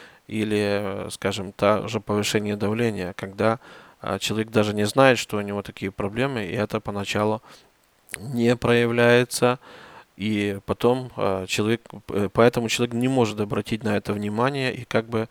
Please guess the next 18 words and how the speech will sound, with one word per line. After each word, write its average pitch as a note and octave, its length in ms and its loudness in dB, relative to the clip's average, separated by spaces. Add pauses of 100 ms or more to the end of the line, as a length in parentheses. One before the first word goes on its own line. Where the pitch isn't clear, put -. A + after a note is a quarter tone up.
(440)
э, E2 540 -4 (160)
применить A2 500 -4
какие-то G#2+ 680 0
защитные G#2+ 640 -2 (160)
меры. D3 420 2 (540)
Но A2 160 -2
тем C#3+ 300 2
не C3 80 -2
менее, B2 680 0 (640)
э, G#2 320 -4
скажем G#2+ 320 -2
так, G#2+ 220 0
существует A#2 640 -2
большая G#2+ 500 2
вероятность G#2+ 480 0
того, A2 220 -2
что B2 200 -6
если, A2 520 -2